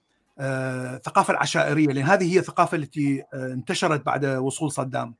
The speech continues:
للحكم. آه، لأن هو، هو كان يعني شخص همجي، ثقافي، يعني، آه، آه،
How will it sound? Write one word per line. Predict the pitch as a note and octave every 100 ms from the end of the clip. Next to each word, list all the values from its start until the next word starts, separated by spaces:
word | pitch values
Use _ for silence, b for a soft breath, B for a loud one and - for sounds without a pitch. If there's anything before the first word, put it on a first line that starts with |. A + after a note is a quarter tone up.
| -
للحكم. | B2+ D3 - A#2 _ _ _ _ _ _ _ -
آه، | C#3
لأن | C#3 E3
هو، | A#3+ G#3+
هو | F3+ G#3+
كان | F3 F3+ E3+ D3 - -
يعني | C#3+ C3
شخص | C3+ F#3+ F3 D#3 - -
همجي، | A2 F3 G3 D#3 F3+ F3
ثقافي، | D#3 - D#3+ F3 F#3 -
يعني، | C#3+ C#3 C#3
آه، | C#3+
آه، | C#3 C#3+ C3 B2+